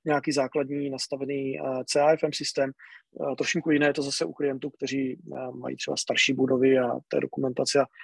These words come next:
všech, toho přehledu celkově nemají tolik. Spojuje ale jedno. Vždycky ten barák musíme pořádně projít, musíme se podívat na to,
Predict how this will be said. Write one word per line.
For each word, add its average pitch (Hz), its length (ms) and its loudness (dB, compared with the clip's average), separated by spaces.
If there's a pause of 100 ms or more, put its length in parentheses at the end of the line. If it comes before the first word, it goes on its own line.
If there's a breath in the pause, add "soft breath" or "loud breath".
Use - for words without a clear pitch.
(160 loud breath)
všech, 139 200 2 (320)
toho 139 120 6
přehledu 135 360 4
celkově 139 340 4
nemají 139 260 4
tolik. 127 200 4 (400 loud breath)
Spojuje 160 460 8
ale 147 220 -2
jedno. 123 200 -6 (540)
Vždycky 156 360 -10
ten 156 180 -8
barák 135 280 -8
musíme 147 320 -4
pořádně 135 460 -2
projít, 143 480 -2
musíme 139 300 2
se 139 120 2
podívat 131 320 2
na 131 100 0
to, 127 160 0